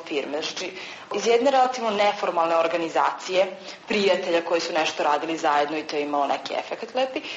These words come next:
postavili smo strukturu u firme. Bukvalno od dve hiljade pete kad nas je bilo petoro, evo sad nas ima, a, uskoro će nas biti trideset pet.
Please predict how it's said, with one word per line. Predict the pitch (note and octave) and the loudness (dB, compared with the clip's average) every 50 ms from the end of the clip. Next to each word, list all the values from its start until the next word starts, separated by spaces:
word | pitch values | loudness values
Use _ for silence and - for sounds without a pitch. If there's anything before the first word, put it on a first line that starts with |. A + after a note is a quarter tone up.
| - - G#3 | -8 -2 2
postavili | A3+ A3+ A3 A#3 C4 C4+ C4+ | 2 2 2 0 -2 -2 -2
smo | B3+ C4+ - B3+ A3 | -2 -4 -6 -8 -10
strukturu | A3 - - A3 G#3+ - - G3+ G3 G3+ G#3+ | -10 -10 -10 -10 -10 -6 0 2 4 6 6
u | G3+ | 4
firme. | G3+ - G3+ F3 C#3 - C3+ C#3 D3+ D3+ | 2 0 0 0 0 0 -2 -6 -6 -8
Bukvalno | D#3+ - - E3+ E3 D#3 D3+ | -8 -8 -4 -4 -2 0 0
od | D3+ C#3+ - - - | -2 -2 -4 -12 -6
dve | - F3 F3 | -4 -2 -2
hiljade | E3+ - E3+ E3 E3 | 0 0 -2 -2 2
pete | - E3+ E3 E3+ E3 | 0 0 0 0 -4
kad | - F3 D3+ | -8 -8 -8
nas | D#3 - - | -8 -8 -8
je | - - | -8 -6
bilo | D#3+ D#3+ D3+ D3+ D3 - | -4 -2 -2 -2 -2 0
petoro, | D3+ C#3 D3 - - F#3 F3 F3 E3+ D#3+ | 0 0 0 0 -2 0 2 2 4 4
evo | D#3+ E3 | 2 0
sad | - D#3+ D3+ D3 | -2 -4 -4 -4
nas | D3+ D3+ - - | -4 -6 -6 -6
ima, | D#3+ D3+ D3+ D3 D3 D3+ D3+ - - | -6 -4 0 2 4 4 4 4 2
a, | C#3 D3+ D3+ D#3 D#3 D#3 D#3 | 2 0 2 0 0 -2 -4
uskoro | D#3 - - E3 D#3 | -6 -8 -6 -6 -6
će | D3+ - - D#3 | -6 -6 -6 -6
nas | D3 - - | -8 -8 -10
biti | D3 - - | -12 -14 -12
trideset | - - F#2+ G2 - - - | -12 -10 -8 -6 -6 -6 -8
pet. | - - - - | -10 -12 -12 -14